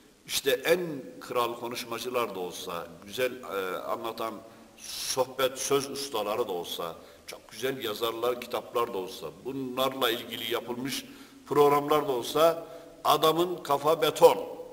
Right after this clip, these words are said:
Girmez, çaksan da girmez. Hani vardır ya, boş kafa, hoş kafa, e, taş kafa,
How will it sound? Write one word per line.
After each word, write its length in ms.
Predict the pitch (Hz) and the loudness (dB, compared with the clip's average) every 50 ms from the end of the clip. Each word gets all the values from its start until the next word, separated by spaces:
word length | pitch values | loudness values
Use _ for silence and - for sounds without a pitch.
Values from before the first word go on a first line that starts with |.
| - - - - - - - - - - _ - | -16 -18 -20 -20 -20 -20 -20 -20 -20 -20 _ -6
Girmez, 760 | 131 147 156 151 151 156 170 160 135 - - - - - - - - - | -4 -2 0 0 2 4 4 4 4 2 -2 -6 -6 -8 -10 -12 -10 -4
çaksan 480 | - 123 120 - - - 139 135 127 | -2 -2 -2 0 -2 -2 -2 -2 -2
da 80 | 117 101 | -4 -6
girmez. 340 | 90 85 82 73 73 73 - - | -8 -8 -12 -12 -14 -16 -12 -8
Hani 320 | 85 107 120 120 113 92 - - - - - - - - - | -8 -6 -6 -6 -8 -8 -10 -14 -20 -20 -20 -20 -20 -10 -4
vardır 360 | 95 113 123 123 123 147 147 | 0 0 0 2 0 -2 -2
ya, 340 | 156 147 123 110 98 95 98 | 0 0 -2 -2 -2 -2 0
boş 240 | 117 127 123 - - | 0 0 0 -2 -4
kafa, 500 | - 110 101 - 101 98 92 90 85 78 | -4 -4 -4 -2 -2 -2 -2 -2 -4 -6
hoş 340 | 78 104 98 117 - - - | -6 -8 -6 -6 -6 -6 -6
kafa, 520 | 110 107 101 - 98 95 92 87 78 - - - - - - - - - - - - - | -6 -6 -6 -4 -2 -2 -2 -2 -4 -6 -10 -14 -20 -20 -20 -20 -20 -20 -20 -20 -18 -12
e, 80 | - 82 85 87 85 85 85 - | -8 -6 -4 -4 -4 -6 -6 -2
taş 300 | - 131 143 - - - | 0 2 2 2 2 0
kafa, 260 | - 90 - - | -2 -6 -10 -12